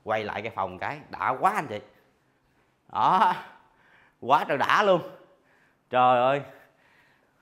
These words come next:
không thể nào chê được căn nhà này luôn rồi. Quan trọng là anh chị có thích hay là không thôi. Giá thì đã quá rẻ và giá quá là ok luôn anh chị ơi. Đó,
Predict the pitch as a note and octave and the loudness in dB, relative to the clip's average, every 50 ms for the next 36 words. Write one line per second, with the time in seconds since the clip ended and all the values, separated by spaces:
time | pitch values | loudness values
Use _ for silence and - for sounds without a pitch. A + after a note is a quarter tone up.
0 | _ _ _ _ _ _ _ - - F#3+ G3+ F#3 E3 D#3 D#3 F#3+ G3 F3 D3+ C#3 | _ _ _ _ _ _ _ 6 6 8 8 6 4 6 6 6 6 4 2 2
1 | C3 - E3 E3+ E3+ D#3 D3 C#3 - D3 D3+ D3+ D3+ C#3+ C3 B2+ C3+ C#3+ D3 D3+ | 4 6 8 8 8 8 6 4 2 -2 0 2 2 2 4 4 4 2 2 4
2 | D3+ C#3 B2+ A#2+ A#2 - - - C3 C#3+ C#3+ C#3+ C#3 B2+ - G#2+ A#2 C3 C3+ C3 | 4 4 4 4 2 -2 -8 0 2 2 2 2 0 -2 0 0 0 0 0 -2
3 | A#2+ B2+ C3 - A2+ A2+ - D#3 D#3+ - G#3 G#3+ - - E3 C3+ C3 A#2+ A2+ - | -2 -2 -2 -4 -8 -6 -4 -6 -4 -4 -4 -6 -6 -6 -4 -2 -2 -2 0 2
4 | - C#3 D3 C#3+ C3+ C#3+ D3+ D3+ - - - - - - _ _ _ _ _ - | 4 4 4 4 2 4 4 4 4 0 -12 -20 -20 -20 _ _ _ _ _ 0
5 | B2 C#3 C#3+ E3 G3 G#3+ D#3 A#2 G#2+ G#2+ G#2 C#3+ D3+ D3 E3+ F#3 G#3 A#3+ A#3+ G#3+ | 2 4 4 4 4 2 0 -4 0 0 0 0 2 2 2 2 2 0 -4 -4
6 | D#3 C#3+ B2 A#2 G#2 G2+ A2+ A2 G2+ A#2 D3+ F#3 F3 B2 A2+ A2 F#2+ A2+ A#2 C3+ | -6 -8 -8 -6 -4 -2 0 0 0 0 -2 -2 -2 -2 -4 -4 -2 -2 -4 -4
7 | F3+ G3 D#3+ D#3+ F#3 G#3+ B3+ C4 F#3 C#3 C#3 C#3 - D3+ D#3 D#3 D3+ D3+ C#3+ C3+ | -4 -2 -2 0 0 2 2 2 2 2 2 2 4 6 6 6 6 6 2 0
8 | C3+ C3+ B2 C3 C3 C#3+ C#3+ C3+ - - - - - - - - - - _ _ | -2 -4 -2 0 2 2 2 2 0 -12 -20 -20 -20 -20 -20 -20 -20 -20 _ _
9 | _ - A2+ B2 D#3 | _ -4 -2 0 0